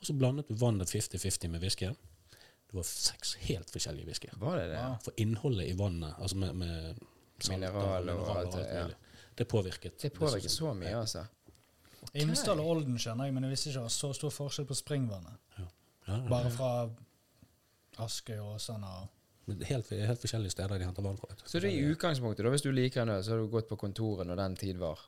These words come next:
Speaker 2: og så tar du den, og så tar, hiver du vann opp ifra springen der, så går du rett bort på Terminus og bestiller det samme.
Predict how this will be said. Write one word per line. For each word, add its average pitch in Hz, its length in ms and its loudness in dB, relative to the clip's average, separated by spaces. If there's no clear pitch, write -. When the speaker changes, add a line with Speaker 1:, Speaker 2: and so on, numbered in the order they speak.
Speaker 2:
og 101 140 -6
så 110 100 -2
tar 104 240 4
du 98 80 0
den, 95 240 2
og 92 80 -4
så 95 140 -4
tar, 92 180 -2
hiver 101 260 2
du 90 120 -2
vann 98 220 2
opp 90 160 -6
ifra 92 200 -4
springen 95 380 -4
der, 90 160 -2
så 107 120 0
går 113 120 2
du 107 100 6
rett 104 200 0
bort 104 180 -4
på 104 100 -2
Terminus 98 540 0
og 110 80 0
bestiller 113 320 6
det 98 140 0
samme. 98 380 2